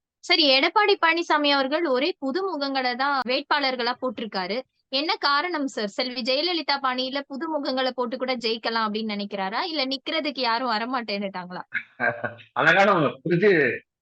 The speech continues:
Speaker 2: அஹ், நீங்களே ஒரு அற்புதமான ஒன்றை சொன்னீங்க. நிற்கிறதற்கு யாரும் முன்னணி தலைவர்கள், யாரும் முன்னாள் அமைச்சர்களோ, முன்னாள் நாடாளுமன்ற உறுப்பினர்களோ, முன்னாள் சட்டமன்ற உறுப்பினர்களோ, தலைமை கழகத்தினுடைய முன்னணி நிர்வாகிகளோ நிற்பதற்கு முன்வரவில்லை என்பதுதான் ஒரு கசப்பான உண்மை.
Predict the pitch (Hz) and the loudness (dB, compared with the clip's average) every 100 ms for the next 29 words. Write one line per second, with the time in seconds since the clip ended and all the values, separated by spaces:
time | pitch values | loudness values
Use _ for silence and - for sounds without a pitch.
0 | - 117 131 190 208 214 196 175 156 151 | 0 2 4 4 6 6 6 6 6 4
1 | 190 185 196 180 165 165 175 165 151 170 | 2 4 6 6 6 4 4 4 4 4
2 | 226 147 170 175 180 208 196 180 156 - | 4 4 2 2 2 4 6 4 0 4
3 | 240 240 _ _ - 127 151 180 190 226 | 4 4 _ _ -2 6 10 10 8 6
4 | 226 139 175 202 196 175 160 165 156 143 | 2 0 2 4 4 4 4 6 4 4
5 | 143 156 165 151 165 170 151 147 147 143 | 6 6 6 2 4 6 4 2 2 0
6 | 135 147 196 190 - _ _ - 139 165 | 0 2 2 2 -4 _ _ -8 0 4
7 | 175 165 151 160 170 165 151 151 143 135 | 6 6 6 6 4 4 2 0 0 -2
8 | 135 131 131 175 185 151 151 139 135 127 | -2 -2 0 -2 -2 -2 -2 0 0 0
9 | 147 143 135 127 123 123 120 117 127 175 | 0 0 -2 -2 -4 -4 -2 -4 0 0
10 | 190 - 123 151 165 156 139 139 135 135 | 0 -2 -2 2 0 2 0 0 -2 -4
11 | 123 147 170 160 139 135 135 127 143 202 | -2 0 2 2 0 -2 0 0 0 -2
12 | 151 160 - 196 165 160 - 233 _ _ | -4 -6 -4 -2 -2 -4 -6 -8 _ _
13 | - 151 220 247 226 208 180 175 143 135 | -4 2 4 6 4 4 2 2 2 -2
14 | 139 139 160 233 185 139 - 160 - 226 | -4 -4 -2 0 0 -2 -2 -6 -4 -2
15 | 226 233 208 135 120 | 4 4 4 0 -2